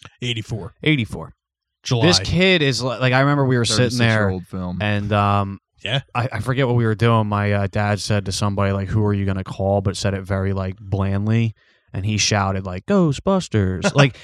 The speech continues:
Speaker 2: and it's just real, that shows you, like, how much of a, like, impact, like, certain soundtracks and certain, like, you know, songs built for a movie essentially can, like, really be, like,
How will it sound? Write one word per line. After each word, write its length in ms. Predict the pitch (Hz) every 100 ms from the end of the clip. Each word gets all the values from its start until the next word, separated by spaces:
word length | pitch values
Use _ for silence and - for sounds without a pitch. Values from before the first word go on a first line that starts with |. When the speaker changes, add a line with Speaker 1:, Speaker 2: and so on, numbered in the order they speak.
| -
Speaker 2:
and 140 | 185
it's 140 | 196 165
just 160 | 185
real, 140 | 175 185
that 200 | 170 175
shows 400 | - 202 185 151
you, 80 | 151
like, 220 | 139 123
how 500 | - - 131 131 143
much 400 | 143 131 127 -
of 120 | 113
a, 140 | 113 107
like, 260 | 110 104 - _ -
impact, 720 | - 117 110 107 101 101 - - -
like, 240 | 104 95
certain 360 | - 120 107 107
soundtracks 720 | - 104 104 - 113 110 -
and 100 | 95
certain, 400 | - 107 104 107
like, 280 | 101 98 95 - _ _ _ -
you 80 | 107
know, 220 | 98 92
songs 480 | - - 113 107 101
built 540 | 101 101 101 117 110
for 200 | - 110
a 40 | 101
movie 360 | 98 104 113
essentially 640 | 113 - 123 120 135 131 131
can, 200 | 113 107
like, 120 | 101
really 420 | 95 107 107 104 101
be, 300 | 101 101 98
like, 260 | 95 92